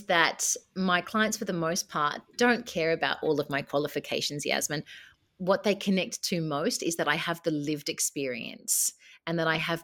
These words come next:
genuine empathy for what they're navigating. But what I also want to share about that, which I think is important for all social workers to hear, is that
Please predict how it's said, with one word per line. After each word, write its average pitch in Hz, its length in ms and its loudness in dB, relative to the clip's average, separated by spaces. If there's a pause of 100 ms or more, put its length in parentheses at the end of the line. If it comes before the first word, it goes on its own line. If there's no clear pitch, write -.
genuine 160 720 2
empathy 151 480 0
for 151 180 4
what 139 240 2
they're 143 140 2
navigating. 139 800 0 (380)
But 214 160 2
what 240 180 4
I 277 160 4
also 254 420 2
want 208 320 0
to 202 80 -4
share 175 360 0
about 165 360 -2
that, 143 280 -2
which 175 200 -2
I 175 100 4
think 214 260 4
is 220 120 4
important 175 440 2
for 175 140 0
all 175 180 4
social 147 420 2
workers 151 540 2
to - 160 0
hear, 156 420 2
is 185 220 0
that 165 240 0